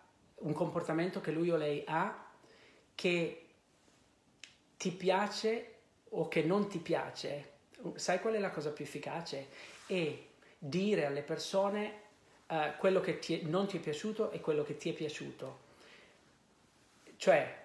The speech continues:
"Guarda, mi è piaciuto di te qua-, quando hai, mi hai detto o quando hai fatto,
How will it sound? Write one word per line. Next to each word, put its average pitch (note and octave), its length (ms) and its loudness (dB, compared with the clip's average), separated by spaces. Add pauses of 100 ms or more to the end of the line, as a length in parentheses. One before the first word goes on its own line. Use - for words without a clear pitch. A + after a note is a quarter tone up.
(120)
"Guarda, E3+ 480 2
mi D#3 120 2
è E3+ 60 2
piaciuto G3+ 460 0
di F3 200 -2
te G#3 420 2
qua-, F3+ 300 2 (120)
quando G3 600 2
hai, D#3 260 0
mi D#3 120 -2
hai D3+ 120 0
detto F3+ 500 0
o G3 300 0
quando D#3 300 0
hai C#3 60 0
fatto, - 920 -4